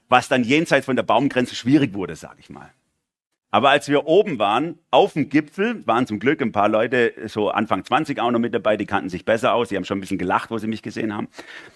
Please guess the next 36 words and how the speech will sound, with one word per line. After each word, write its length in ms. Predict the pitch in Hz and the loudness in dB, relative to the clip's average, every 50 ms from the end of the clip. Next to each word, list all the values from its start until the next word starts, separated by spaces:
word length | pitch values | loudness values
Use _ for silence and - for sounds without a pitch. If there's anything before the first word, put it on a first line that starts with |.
| _ - | _ 0
Als 160 | - 135 123 | 2 2 4
wir 100 | 131 139 | 4 4
oben 260 | 127 151 185 196 180 | 4 2 2 2 2
waren, 200 | 156 160 151 151 | 4 4 4 2
das 80 | 143 - | 2 0
Vesper 320 | - 139 127 - - 127 113 | 0 -2 -2 -2 -2 -2 0
leer 280 | 107 123 143 160 147 | 0 2 0 0 2
war, 200 | 143 147 143 139 | 2 2 2 2
kam 440 | - - 123 120 131 147 143 135 _ _ _ _ _ _ _ - | 0 0 0 2 2 0 -2 -6 _ _ _ _ _ _ _ -8
so 600 | - - 127 127 127 127 127 127 117 110 - _ _ _ _ _ _ _ _ _ _ - | -2 0 2 4 4 4 4 2 0 -2 -8 _ _ _ _ _ _ _ _ _ _ 0
zwanzig 240 | - 143 165 160 | 2 2 2 4
Minuten 220 | 160 151 165 151 135 | 4 2 2 2 -2
später, 320 | - - 120 120 131 120 | -4 -2 0 0 2 0
wir 80 | 104 101 | 0 -2
haben 120 | 95 98 | -4 -6
gerade 220 | 90 - 120 127 120 | -6 -4 -4 -4 -4
auf 80 | 98 | -6
dem 100 | 107 95 | -6 -2
Gipfel 260 | - 151 156 - 143 | -2 -2 -2 -2 -2
die 100 | 117 113 | -2 -2
Aussicht 240 | 92 131 - 127 - | -2 -2 -2 -6 -6
genossen, 320 | - 117 117 117 110 120 107 | -4 -4 -2 -2 -2 -4 -2
kam 180 | 110 101 120 | -2 -4 -4
so 120 | 113 - 120 | -4 -4 -4
ein 120 | 117 110 | -4 -4
Gewitter 400 | - 107 90 87 - - 98 85 | -4 -4 -2 -4 -4 -2 -4 -4
ganz 240 | 76 92 95 104 - | -4 -4 -6 -4 -4
hinten 200 | 104 98 - 87 | -6 -6 -4 -4
hinter 140 | 90 92 85 | -4 -4 -2
den 140 | 90 87 | -4 -4
Bergen. 300 | 80 87 90 95 92 87 | -2 -2 -2 -2 -2 -4
Ich 180 | 80 82 - - | -6 -8 -10 -10
denke 180 | - 82 85 80 | -8 -8 -8 -8
so, 160 | - 85 80 | -10 -12 -12
pf, 220 | - - - - | -14 -16 -20 -20
ja 80 | - | -20